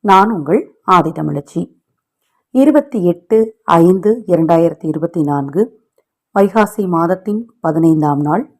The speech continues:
செவ்வாய்க்கிழமை, அக்னி நட்சத்திர நிறைவு நாள். இன்று பிற்பகல் மூன்று மணி இருபத்தி ஆறு நிமிடம் வரைக்கும் பஞ்சமி திதி இருக்கு. இந்த நாள்ல அக்னி நட்சத்திரத்தோட ஒவ்வொரு நாளும் தொடர்ந்து வாராயுத வழிபாடு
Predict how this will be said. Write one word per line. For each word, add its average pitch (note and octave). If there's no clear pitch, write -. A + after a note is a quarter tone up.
செவ்வாய்க்கிழமை, D#3+
அக்னி C#4
நட்சத்திர F#3
நிறைவு E3+
நாள். D3
இன்று A3
பிற்பகல் F3+
மூன்று G#3+
மணி G3
இருபத்தி E3
ஆறு F3
நிமிடம் D#3+
வரைக்கும் D3+
பஞ்சமி E3
திதி D3+
இருக்கு. F3
இந்த C#4
நாள்ல D#3+
அக்னி G3
நட்சத்திரத்தோட F3
ஒவ்வொரு E3+
நாளும் D3+
தொடர்ந்து F#3
வாராயுத E3
வழிபாடு D#3